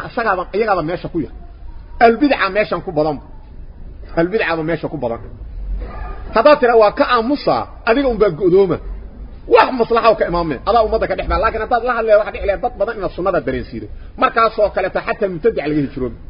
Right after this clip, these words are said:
Laakiin meesha ahlu sunnuhu ku badan yihiin. Ee qofkan marka laga hijroodo uu culays dareemayo, ugu yaraan shartiisa uusan dadka ku faafi karin. Waxaa waajib ah in laga hijroodo.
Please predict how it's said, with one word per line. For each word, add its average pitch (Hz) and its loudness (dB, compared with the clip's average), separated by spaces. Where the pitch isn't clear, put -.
Laakiin 214 6
meesha 285 6
ahlu 214 0
sunnuhu 208 -2
ku 294 6
badan 196 4
yihiin. 151 -4
Ee 226 8
qofkan 226 6
marka 277 2
laga 233 6
hijroodo 220 2
uu 208 2
culays 226 0
dareemayo, 226 2
ugu 240 -4
yaraan 247 -2
shartiisa - -6
uusan 196 -8
dadka 214 0
ku 247 -6
faafi 180 -2
karin. 123 -6
Waxaa 202 2
waajib 202 2
ah 175 -6
in 196 -2
laga 165 4
hijroodo. 120 -8